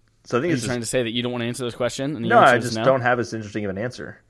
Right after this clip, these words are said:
Speaker 2: I think as I grow older, because I'm old as dirt now,
Speaker 1: You are
Speaker 2: twenty-seven.
Speaker 1: so old.
Speaker 2: I'm gonna turn to twenty-eight in a month. Um,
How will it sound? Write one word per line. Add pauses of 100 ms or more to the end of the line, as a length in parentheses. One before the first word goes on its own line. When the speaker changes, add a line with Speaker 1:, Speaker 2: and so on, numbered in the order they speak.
(320)
Speaker 2:
I
think
as (280)
I
grow
older, (840)
because
I'm
old
as
dirt
now, (220)
Speaker 1:
You
are
Speaker 2:
twenty-seven.
Speaker 1:
so
old. (260)
Speaker 2:
I'm
gonna
turn
to
twenty-eight
in
a
month. (1160)
Um,